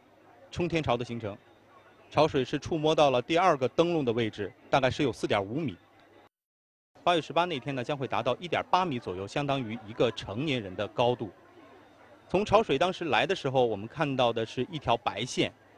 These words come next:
但实际上等潮水逐渐靠近以后，我们才发现用白色的墙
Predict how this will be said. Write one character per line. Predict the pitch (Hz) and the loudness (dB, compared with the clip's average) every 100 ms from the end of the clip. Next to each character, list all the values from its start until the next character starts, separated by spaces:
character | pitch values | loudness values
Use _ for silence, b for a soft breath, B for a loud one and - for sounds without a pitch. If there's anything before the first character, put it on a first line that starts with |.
| - | -8
但 | - 139 | -2 0
实 | 143 | 0
际 | 175 | 2
上 | 151 | 0
等 | 127 101 - | 0 -6 -6
潮 | - 147 | 0 0
水 | 123 | 0
逐 | - | -6
渐 | 135 170 | -4 -4
靠 | - 214 | 2 4
近 | 170 233 120 | 4 2 -4
以 | 90 | -4
后， | - | 0
我 | 156 | 2
们 | 98 | 0
才 | 104 | -4
发 | 107 127 | -2 -2
现 | 127 113 - B - | 0 -4 -6 B -2
用 | 165 127 | 0 0
白 | - 113 | 2 2
色 | - 165 | 2 -2
的 | 117 | -2
墙 | - 98 92 131 | -4 -6 -4 -6